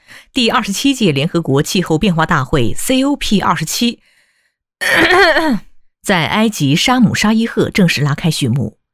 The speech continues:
本次大会将持续十三天，计划在十八号闭幕，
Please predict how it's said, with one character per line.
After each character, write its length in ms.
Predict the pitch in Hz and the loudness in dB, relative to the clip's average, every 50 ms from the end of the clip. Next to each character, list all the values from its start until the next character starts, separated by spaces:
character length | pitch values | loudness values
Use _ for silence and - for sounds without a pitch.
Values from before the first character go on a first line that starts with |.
| _ _ _ _ _ _ _ - | _ _ _ _ _ _ _ -2
本 100 | - 196 | 0 0
次 120 | 185 - - | 0 2 2
大 160 | 330 294 240 | 0 0 0
会 180 | 220 240 208 180 | 2 2 2 2
将 240 | - 220 220 226 | 2 4 2 2
持 240 | 220 - - - 151 | 2 0 -2 -2 -2
续 180 | 156 - 180 135 | -2 0 0 -2
十 220 | 117 - - 147 | 0 0 0 0
三 220 | 170 - 240 247 240 | 0 2 2 0 0
天， 340 | - - 147 135 135 135 - - | 0 0 0 0 -2 -4 -4 -4
计 100 | - 185 | -4 -2
划 160 | - - 139 | 0 2 2
在 180 | - - 123 | 2 2 0
十 280 | 120 - - - 143 151 | 0 -2 -2 -2 -2 -2
八 180 | - 233 233 247 | -2 -2 -2 -2
号 180 | - - - - | -4 -4 -6 -4
闭 200 | - - 190 135 | -2 0 0 2
幕， 260 | 131 117 - - | 0 0 -4 -6